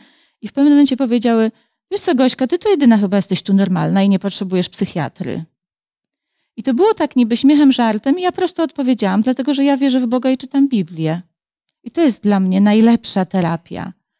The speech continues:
E, i to zdecydowanie, przynajmniej u mnie w życiu, to zaufanie, bez względu na to, co się dzieje. Ja wiem, że Bóg jest w stanie mi pomóc. Bez względu na to, jakie są konflikty.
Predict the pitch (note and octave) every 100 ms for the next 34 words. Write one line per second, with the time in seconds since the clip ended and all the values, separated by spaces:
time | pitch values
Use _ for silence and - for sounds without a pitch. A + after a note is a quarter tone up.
0 | _ _ _ _ _ - G3 F#3+ F#3+ -
1 | G#3+ _ D#4 D#4+ E4 E4 C#4 A3+ A3+ B3
2 | A3+ B3 B3+ - B3+ A#3+ A#3 A3+ G#3+ F#3+
3 | F3 F3+ - G3+ G#3+ B3+ - _ _ _
4 | - A3 A3 A3+ - A3 F3+ E3+ F#3 A3+
5 | - D#4+ D4 B3+ A#3 - - F#3+ F#3 E3+
6 | D#3+ - - - _ _ _ A3 A#3 A#3+
7 | A3+ G3+ A#3 G#3+ G#3 - - G3 F#3 F#3
8 | - E3+ - - - _ _ _ _ _
9 | _ _ A3+ - B3+ C4 B3 A#3+ A3+ -
10 | G#3+ G#3+ G#3 G3 G3 F#3 F#3+ F3+ F#3 F3
11 | - - -